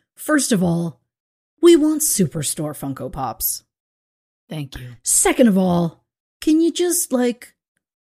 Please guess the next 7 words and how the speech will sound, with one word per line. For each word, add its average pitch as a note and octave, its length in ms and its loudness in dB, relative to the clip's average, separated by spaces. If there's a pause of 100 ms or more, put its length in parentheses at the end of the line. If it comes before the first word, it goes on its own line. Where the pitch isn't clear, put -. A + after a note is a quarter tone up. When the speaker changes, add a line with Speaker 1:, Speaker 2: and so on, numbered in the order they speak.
Speaker 1:
a F3+ 60 2
Lauren F3 440 2
and A#3+ 100 4
a B3 60 2
Christy E3 720 -2 (520)
from F3 240 2
our E3 200 0